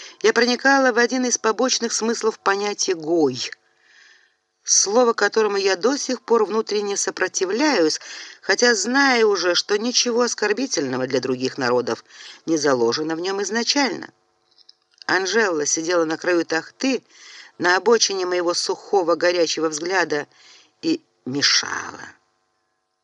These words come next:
«Уведите чужого, уберите чужого. Да не увидит он, как я убью своего сам,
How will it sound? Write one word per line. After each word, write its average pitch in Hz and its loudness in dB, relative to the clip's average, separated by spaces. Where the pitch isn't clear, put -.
«Уведите 220 0
чужого, 147 -2
уберите 214 0
чужого. 156 0
Да 120 -2
не 175 0
увидит 190 -2
он, 214 2
как - -4
я 190 2
убью 175 -2
своего 175 -2
сам, 147 -4